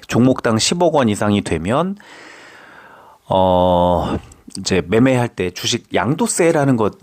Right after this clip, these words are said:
제-, 대주주 요건에 이제 이십이 퍼센트인가를 추가 부담해야 되는 그 부분 때문에 항상, 어, 십억 원 넘게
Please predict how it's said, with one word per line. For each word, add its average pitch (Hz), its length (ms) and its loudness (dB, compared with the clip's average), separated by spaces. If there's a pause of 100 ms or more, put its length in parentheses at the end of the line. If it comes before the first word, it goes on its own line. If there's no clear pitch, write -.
제-, - 120 -10
대주주 165 440 0
요건에 117 840 0
이제 98 180 -2
이십이 131 1040 -4
퍼센트인가를 123 720 0
추가 - 240 -2
부담해야 113 480 0
되는 98 220 -2
그 190 320 2
부분 127 260 0
때문에 117 520 2 (360)
항상, 165 640 -2 (680)
어, 104 180 0
십억 202 320 2
원 190 120 2
넘게 113 500 -2